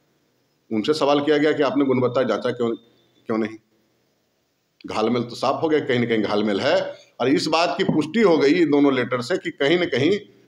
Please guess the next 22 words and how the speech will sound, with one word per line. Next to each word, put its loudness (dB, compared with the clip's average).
गुणवत्ता 2
युक्त 2
चावल 0
की -2
आपूर्ति -2
मिलर 0
के -2
द्वारा, -2
सोसाइटी 0
के -2
द्वारा 0
जो 2
भी 0
है, 0
नहीं -2
की 0
जा 2
रही 2
है। -2
तो -6
बड़ा 4
सवाल 2